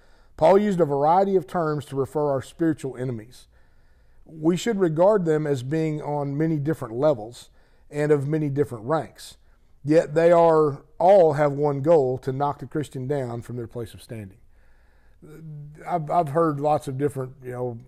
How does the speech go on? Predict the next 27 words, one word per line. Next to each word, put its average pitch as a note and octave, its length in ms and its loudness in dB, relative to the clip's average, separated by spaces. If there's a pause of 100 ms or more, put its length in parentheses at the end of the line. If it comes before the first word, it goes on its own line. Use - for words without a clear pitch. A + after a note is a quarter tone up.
terminologies C3 640 -4
with A#2+ 140 -12
that, B2+ 280 -4
different A#2+ 300 -8
devil B2 240 -2
with B2 140 -8
every B2 200 -4
level. A#2+ 500 -4 (600)
There's C#3+ 320 -2
a D#3+ 40 2
lot D#3 180 4
of D3 60 2
little C#3 180 0
quirky D3 400 -2
phrases C3+ 640 -2
that C3+ 100 0
have C3 100 -2
been C3 140 -2
tossed C#3+ 360 -4
around C3+ 280 -4
over C3 160 0
the B2+ 80 -2
years. C3 480 -2 (400)
I, - 60 -12
I, F#3 440 -2
I - 40 6
personally F3+ 840 0